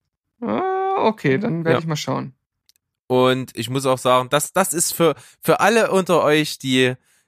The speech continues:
Speaker 2: nicht allzu viel mit Filmen am Hut haben, die irgendwie ein Date haben und es heißt mal wieder Netflix and Chill, guckt Crazy Stupid Love. Euer Berg.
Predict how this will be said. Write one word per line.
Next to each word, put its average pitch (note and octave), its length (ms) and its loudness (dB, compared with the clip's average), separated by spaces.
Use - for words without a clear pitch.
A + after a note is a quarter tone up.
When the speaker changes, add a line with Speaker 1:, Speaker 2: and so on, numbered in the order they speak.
Speaker 2:
nicht E3+ 380 0
allzu G#3 360 2
viel F3+ 260 0
mit E3 160 -4
Filmen E3 300 0
am C#3+ 160 -4
Hut D3 260 -4
haben, B2 540 0
die B2 280 2
irgendwie C3 480 0
ein A2 140 -2
Date C3+ 320 2
haben B2+ 320 2
und A2 120 -4
es A2 160 -6
heißt A2 260 0
mal A2+ 120 2
wieder G#2+ 220 2
Netflix G#2+ 440 -2
and G2 160 -6
Chill, G#2 440 4
guckt - 340 -2
Crazy F#2 320 2
Stupid F2+ 340 -4
Love. D2+ 260 2
Euer D2 220 -4
Berg. - 400 -14